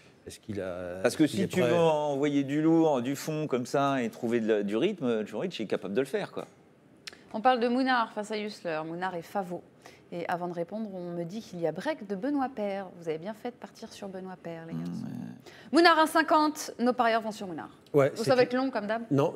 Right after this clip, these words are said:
Speaker 1: oui, alors ça va être très long, mais c'est une belle cote, le
Speaker 3: <laughs>
Speaker 1: un cinquante de, de, de Mounard face à un Whistler qui, depuis son titre à Sofia, n'y arrive plus, euh, quelle que soit la surface. Alors, en plus, là, c'est vraiment pas sa surface, la terre battue, euh,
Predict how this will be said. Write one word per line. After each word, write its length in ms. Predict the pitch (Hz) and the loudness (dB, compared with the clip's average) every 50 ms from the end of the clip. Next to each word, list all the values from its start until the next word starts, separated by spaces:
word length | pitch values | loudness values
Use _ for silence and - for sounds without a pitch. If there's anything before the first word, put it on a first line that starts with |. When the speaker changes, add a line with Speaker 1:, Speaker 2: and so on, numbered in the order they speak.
| - - | -4 -2
Speaker 1:
oui, 200 | 131 123 160 - | 2 2 4 4
alors 160 | - 117 90 | 4 0 -2
ça 100 | - - | -2 -2
va 100 | 110 107 | -2 -2
être 80 | 104 - | -2 0
très 120 | - 131 | 2 4
long, 140 | 123 139 165 180 | 4 4 2 0
mais 80 | 139 | -2
c'est 180 | - - - - | -4 -4 2 4
une 100 | 359 330 107 | 4 4 6
belle 220 | 110 143 135 - | 4 2 2 4
cote, 240 | - - - - - | 2 0 0 0 -2
le 240 | 110 101 95 95 - - | -2 -2 -2 -2 -4 -4
Speaker 3:
<laughs> 100 | 113 113 | -4 -6
Speaker 1:
un 40 | 107 | -4
cinquante 420 | - - 117 101 123 120 117 107 | -2 -2 -2 0 0 0 0 0
de, 280 | 104 104 101 98 98 92 | -2 -2 -2 -4 -6 -6
de, 300 | 87 101 98 92 92 90 | -6 -6 -6 -6 -6 -6
de 80 | 98 | -6
Mounard 400 | 95 104 110 113 127 143 160 147 | -4 -2 0 2 2 2 0 -2
face 240 | - 107 98 - 101 | -6 -8 -8 -8 -6
à 20 | |
un 40 | 95 | -6
Whistler 340 | 98 104 95 - - 113 101 - | -6 -6 -6 -2 -2 -2 -2 -4
qui, 120 | - 104 | -6 -8
depuis 260 | 98 104 95 - 113 | -8 -8 -6 -6 -8
son 160 | - - 107 95 | -8 -6 -10 -10
titre 220 | - - - - | -10 -10 -10 -10
à 40 | 90 | -10
Sofia, 380 | - - 98 - - 113 104 | -10 -12 -12 -8 -6 -6 -6
n'y 100 | 95 101 | -6 -6
arrive 200 | 95 95 95 - | -8 -8 -10 -8
plus, 240 | - 135 139 170 - - - _ _ _ - - - - - - - _ _ _ - | -2 0 0 0 0 -4 -12 _ _ _ -20 -20 -20 -20 -20 -20 -20 _ _ _ -2
euh, 300 | 104 101 98 95 92 92 | -2 0 0 -2 -2 -2
quelle 160 | 90 - 107 | -2 -2 0
que 100 | - 120 | 0 -2
soit 180 | 104 - - 113 | -2 0 -2 -2
la 80 | 98 92 | -2 -2
surface. 420 | - - 104 - - 156 160 - | -6 -6 -4 0 2 2 2 0
Alors, 200 | 104 90 80 - - | -4 -8 -8 -10 -12
en 80 | 104 | -16
plus, 240 | 101 - 147 143 - - | -6 -2 -2 -2 0 -2
là, 60 | 110 | -4
c'est 140 | - - 101 | -4 -4 -8
vraiment 300 | 92 98 131 131 139 127 | -2 0 0 2 2 0
pas 140 | 131 131 110 | -2 -4 -6
sa 100 | - 98 | -6 -12
surface, 420 | 87 - 104 - - 110 95 - | -12 -14 -14 -10 -10 -10 -10 -10
la 60 | 98 | -10
terre 160 | 90 - 87 82 | -10 -10 -8 -8
battue, 380 | 101 92 - 139 147 147 139 117 | -8 -4 -2 0 0 0 0 -2
euh, 300 | 101 95 92 92 92 | -2 -4 -6 -6 -8